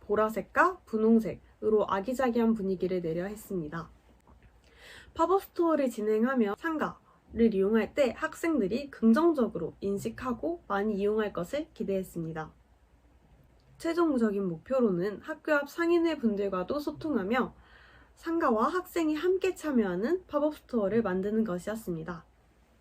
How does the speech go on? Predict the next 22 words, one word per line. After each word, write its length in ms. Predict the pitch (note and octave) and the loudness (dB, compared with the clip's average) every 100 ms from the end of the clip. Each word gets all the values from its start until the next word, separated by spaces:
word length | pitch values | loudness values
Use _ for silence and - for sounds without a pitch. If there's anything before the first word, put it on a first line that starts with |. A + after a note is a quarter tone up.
| - - - - | -20 -20 -20 -6
팝업 320 | D#4+ E4+ F4 | 0 0 0
스토어 560 | - - D4+ A#3+ B3 A#3 | -4 0 2 4 2 -2
별빛 400 | - G3 G3 B3 | -2 -2 -2 -6
페스타 640 | C4+ C#4+ C#4 - B3 A#3 G3+ | -4 -6 -6 -10 -2 0 0
운영 300 | G3+ G3+ G3 | 0 0 -2
이전에 600 | F3+ F#3 F#3 B3 A#3+ - _ - - _ - | -2 -4 -4 -2 -2 -6 _ -20 -20 _ -8
먼저 480 | G3+ G3+ G3 G#3 G3+ | -4 -4 -2 0 0
빈 540 | - A3+ A3+ A3+ A#3 | 2 6 8 8 6
팝업 280 | A#3+ D4 D#4 | 4 -2 -4
스토어 360 | - - B3+ A#3 | -8 -2 0 2
공간을 480 | G3+ F#3+ G3 G3 G3 | 0 -2 -2 -4 -6
가서 500 | D#3+ D#3+ F3 C4+ - - | -12 -6 -4 -4 -6 -4
어떤 400 | G3 G3 A3+ A3+ | -4 0 2 2
가구를 420 | G#3 F3+ F#3 F#3+ | 2 -4 -2 -4
배치하면 480 | F#3+ F3 - G#3 F#3+ | -6 -8 -4 -2 -2
좋을지, 640 | F3+ F3 E3+ - - D#4+ - - - | -2 -4 -6 -8 -8 -8 -8 -20 -14
어떤 400 | F#3+ - A3+ A3 | -14 -4 -2 0
책상, 460 | D4 D4 - F3 - | -4 -10 -10 -10 -10
어떤 380 | - G3 - A3+ | -12 -10 -2 0
레트로 420 | F#3 F3+ A#3+ A3+ | 0 -2 0 0
게임기를 500 | A3+ A#3+ A#3+ A3+ G#3 | 0 0 2 2 -2
살지 560 | G#3+ C#4 D4 - A3+ F#3 | -4 -6 -8 -4 -4 -4